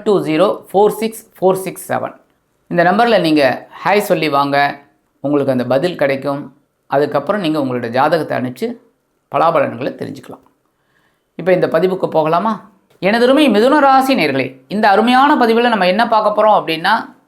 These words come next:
சூரிய பகவானின் அற்புதமான பெயர்ச்சி. இந்த சூரிய பகவான் உங்களுக்கு நிஜமாவே அற்புதம் தான். ஏன்னா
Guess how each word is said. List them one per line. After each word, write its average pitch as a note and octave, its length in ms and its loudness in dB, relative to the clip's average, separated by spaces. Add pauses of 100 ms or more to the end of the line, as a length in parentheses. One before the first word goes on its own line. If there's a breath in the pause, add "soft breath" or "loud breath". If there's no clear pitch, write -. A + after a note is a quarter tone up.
(220)
சூரிய C4 360 0 (100)
பகவானின் F3 440 2 (140)
அற்புதமான E3+ 540 0 (120)
பெயர்ச்சி. E3 340 -2
இந்த D#3+ 180 -2
சூரிய E3 240 -2
பகவான் F3 240 0
உங்களுக்கு C3 280 -4
நிஜமாவே D3+ 400 -2
அற்புதம் B2 400 -6
தான். C3 140 -6
ஏன்னா D3 120 -2